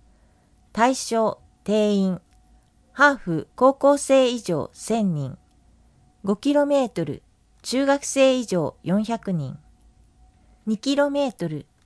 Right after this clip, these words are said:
小学四から六年生二百人。ファミリーラン、小学一から三年生と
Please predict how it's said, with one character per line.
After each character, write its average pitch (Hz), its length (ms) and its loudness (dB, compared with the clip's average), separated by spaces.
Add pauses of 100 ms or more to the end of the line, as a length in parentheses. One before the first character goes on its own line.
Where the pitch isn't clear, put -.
小 269 320 4
学 - 500 -2 (140)
四 269 240 0
か 202 120 0
ら 165 140 2
六 165 240 -2
年 220 240 2
生 156 420 -6 (240)
二 185 140 2
百 233 300 -2
人。 147 260 -2 (1300)
フ 233 80 0
ァ 240 40 4
ミ 285 180 0
リ 285 200 -2
ー - 20 -4
ラ 254 180 0
ン、 - 120 -6 (640)
小 247 260 2
学 233 500 -2 (160)
一 262 220 -4
か 247 140 0
ら 190 120 0
三 226 280 -2
年 254 180 -2
生 180 300 -4
と - 260 -8